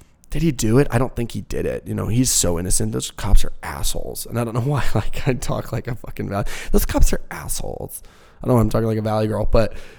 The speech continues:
it's, uh, you know, it's either that opinion or, "Oh, he's so guilty. He's sick, twisted motherfucker." <laughs> That's,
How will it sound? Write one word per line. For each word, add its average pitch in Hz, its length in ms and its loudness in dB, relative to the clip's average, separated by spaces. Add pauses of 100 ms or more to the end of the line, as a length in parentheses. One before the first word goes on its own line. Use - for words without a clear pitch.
it's, - 380 2
uh, 110 180 2
you 190 120 2
know, 135 140 4
it's 120 180 2
either 127 220 4
that 127 160 2
opinion 127 360 4
or, 101 340 0
"Oh, 131 120 0
he's 110 240 0
so 107 240 -2
guilty. 98 360 -2
He's 104 380 -6 (360)
sick, - 600 0
twisted 104 500 8
motherfucker." - 840 -6 (480)
<laughs> - 480 0
That's, 135 400 4